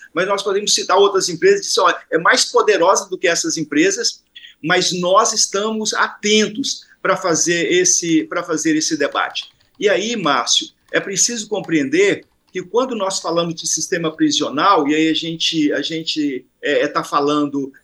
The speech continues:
é, claro que de combate ao crime organizado, e a, e as prisões de segurança máxima, quando é, como é o caso de Mossoró, elas se prestam a isso, né? A, a ter nos seus espaços os grandes criminosos, os gran-, as grandes cabeças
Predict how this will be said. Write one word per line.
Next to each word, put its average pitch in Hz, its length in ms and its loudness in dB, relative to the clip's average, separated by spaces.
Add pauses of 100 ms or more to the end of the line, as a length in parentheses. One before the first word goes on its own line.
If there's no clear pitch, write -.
é, 131 520 2
claro 185 320 2
que 170 120 -10
de 156 100 -8
combate 156 400 0
ao 139 60 0
crime 151 220 -4
organizado, 143 640 0
e 139 100 2
a, 143 80 -4 (100)
e 151 160 4
as 147 140 0
prisões 165 400 -4
de 175 80 -4
segurança 156 500 0
máxima, 143 340 -4
quando 170 200 -4
é, - 140 -2
como 156 180 -2
é 151 40 2
o 147 100 0
caso 147 260 -2
de 151 80 -4
Mossoró, 139 580 -2 (240)
elas 160 280 2
se 170 160 -2
prestam 180 480 0
a 139 40 -2
isso, 165 380 -4
né? 220 240 -6 (240)
A, 147 260 2
a 156 40 -2
ter 190 480 -2
nos 165 320 -4
seus 175 240 -4
espaços 147 840 -2
os 160 200 -4
grandes 165 480 0
criminosos, 151 640 -2
os 151 180 -4
gran-, 160 280 2
as 156 140 2
grandes 202 340 0
cabeças 175 800 2